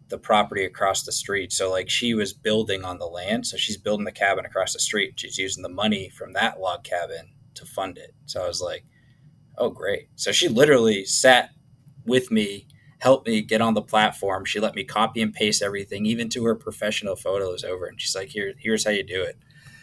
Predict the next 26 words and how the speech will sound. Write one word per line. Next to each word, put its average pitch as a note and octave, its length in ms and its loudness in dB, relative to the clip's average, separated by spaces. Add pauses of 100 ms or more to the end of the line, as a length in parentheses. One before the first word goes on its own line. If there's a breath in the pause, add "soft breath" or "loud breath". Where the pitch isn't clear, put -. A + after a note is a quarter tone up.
(160 loud breath)
Um, F2 240 -4
this G#2+ 160 -2
is G2 140 -4
what F#2+ 100 0
I A2 140 8
do. G#2+ 100 2
You G2 240 2
can - 140 -14
change G2+ 360 -2
it G2+ 200 -2
and, - 180 -20 (100)
and, F2+ 260 -12 (180)
you F2 100 -10
know, E2+ 120 -10 (160)
do G2 140 -6
your F#2+ 200 -6
own F#2 100 -8
thing." F#2 400 -8
But E2 180 -10 (500 soft breath)
she - 100 -6
said, F#2+ 160 0
"You A2+ 140 -2
can G2 80 -4
literally G2 240 -2
have F#2 220 0
everything F2 560 -6